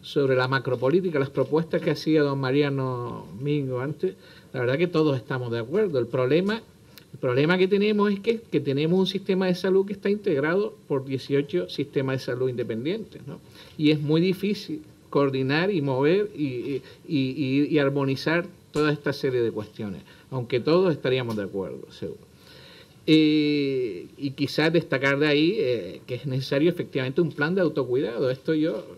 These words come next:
co-, coincido con mi, con el resto de mis compañeros que lo han ido, lo han ido planteando, pero a lo mejor el plan de autocuidado, si no puede partir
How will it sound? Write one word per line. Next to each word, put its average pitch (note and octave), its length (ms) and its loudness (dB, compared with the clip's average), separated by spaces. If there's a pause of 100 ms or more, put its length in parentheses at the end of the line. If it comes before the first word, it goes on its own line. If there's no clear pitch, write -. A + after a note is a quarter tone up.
co-, C3 220 -10
coincido D3 600 -2
con B2+ 240 -6
mi, A#2+ 240 -8 (180)
con A#2+ 180 -10
el A#2 160 -10
resto C#3+ 300 -6
de D#3 60 0
mis D3 100 -2
compañeros D3+ 600 -4
que D#3+ 100 -2
lo C#3 100 -2
han C3+ 140 -2
ido, B2 400 -2 (540)
lo D3 100 2
han C#3 180 4
ido C3+ 600 4 (140)
planteando, C3 580 0
pero C3 160 0
a C3 60 2
lo B2+ 100 0
mejor C3 220 0
el E3 80 2
plan E3+ 200 0
de F3+ 60 4
autocuidado, F#3 800 2 (160)
si - 220 -4
no D3 180 0
puede D#3+ 240 4
partir E3 640 0